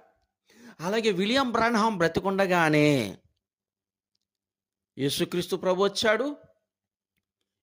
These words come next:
ఏడు ముద్రలు విప్పాడు, వధువుకు పరిచయం చేశాడు. ఏడు ముద్రల లోపల ఉన్నటువంటి ఆ యొక్క ఉరుములను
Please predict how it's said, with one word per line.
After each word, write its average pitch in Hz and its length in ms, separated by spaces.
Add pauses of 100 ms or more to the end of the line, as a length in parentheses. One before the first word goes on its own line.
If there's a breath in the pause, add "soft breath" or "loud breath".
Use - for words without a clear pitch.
ఏడు 143 220
ముద్రలు 170 380
విప్పాడు, 214 600 (2250)
వధువుకు 285 640
పరిచయం 226 560 (120)
చేశాడు. 175 440 (1500)
ఏడు 220 300
ముద్రల 233 380
లోపల 226 500
ఉన్నటువంటి 240 440
ఆ 202 40
యొక్క 180 160
ఉరుములను 226 1120